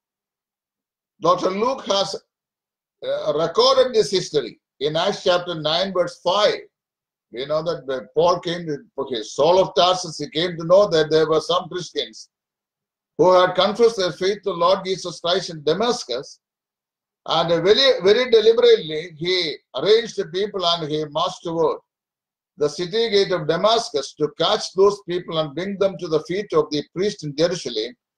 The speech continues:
so that they may be interrogated and killed off. That was his purpose, to destroy Christianity from the face of the world. That was his pur-, purpose of going to Damascus. It was a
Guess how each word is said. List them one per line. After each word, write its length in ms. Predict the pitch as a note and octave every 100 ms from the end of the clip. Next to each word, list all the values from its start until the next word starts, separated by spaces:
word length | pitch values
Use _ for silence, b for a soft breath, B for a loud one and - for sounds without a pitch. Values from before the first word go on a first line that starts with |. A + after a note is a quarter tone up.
| _ _ _ _
so 200 | - F3
that 220 | F#3+ F3+
they 120 | G3
may 140 | G#3+ A3
be 200 | G3+ G#3
interrogated 640 | G#3 A3 B3 A3 G3 E3+
and 280 | E3 D#3+ D#3
killed 240 | F#3+ G#3
off. 160 | C#3 - _ _ _ _ _ _ _ _ _ _ _ _ _ _ _ _
That 180 | - G3+
was 180 | B3+ A3+
his 160 | A3 -
purpose, 560 | F#3+ F3+ - - - _ _ _ _ _ _ _ _ _
to 100 | F#3
destroy 680 | G3 G3+ - G3 A3+ B3+ A3+ - _
Christianity 800 | F3+ E3 G3+ G#3 A3+ F#3+ F#3 F#3
from 180 | F3 F3
the 100 | F3
face 340 | - G3+ A#3 -
of 140 | G3
the 100 | E3+
world. 340 | E3+ F3+ C#3+ - _
That 180 | C#3+ F3+
was 180 | G3 D#3+
his 180 | F3+ -
pur-, 300 | - G#3 G3+
purpose 340 | G#3 G#3 A#3+
of 200 | G3+ D3+
going 300 | D3+ G3 A3+
to 80 | G3+
Damascus. 680 | F3 F3 D#3 - - - - _ _ _ _ _ _ _ _ _
It 100 | D3
was 240 | G3 G#3+ G#3
a 300 | G3+ D#3+